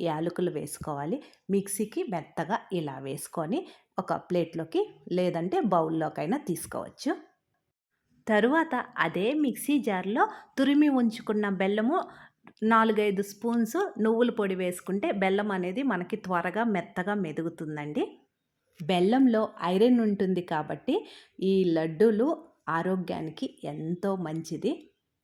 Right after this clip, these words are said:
చూడండి, చక్కగా ఇలా బెల్లం కూడా వేసిన తర్వాత అదే నువ్వుల పొడిలో ఈ బెల్లం పొడి వేసి మొత్తం కలిపి మనకు ఇష్టమైనటువంటి సైజులో లడ్డూలు చేసుకోవచ్చు.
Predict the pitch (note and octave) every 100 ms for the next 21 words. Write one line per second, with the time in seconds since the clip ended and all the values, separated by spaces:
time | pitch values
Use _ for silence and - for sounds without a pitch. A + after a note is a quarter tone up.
0 | _ _ _ - A#3 A#3 C#4 D#4+ F#3+ -
1 | G3 F#3 F#3+ - E3+ D#3 C#3+ D#3+ F3 F3+
2 | F#3+ E3+ D3+ D3+ D3+ F3 E3+ D#3 D3 D3
3 | C#4 D#4+ - - - E3+ F#3+ F#3+ F#3+ F3+
4 | F#3 F3+ F3+ E3 F#3+ C#4+ - F#3 D#3+ E3
5 | E3 F3 F3+ E3+ D#3+ D3+ - F4 G4 -
6 | _ F#3+ D4+ - C#4+ D4 - F#3+ G3 G#3
7 | B4 B4+ - _ B3 B3 A#3 A3 - A3
8 | - A3+ G#3 F#3+ F3+ F#3 F3 E3+ F#3 F#3
9 | F3+ E3 E3 A3+ G4 - - F#3+ E3+ E3
10 | E3 D#3 B2+ - - C#3 C#3+ -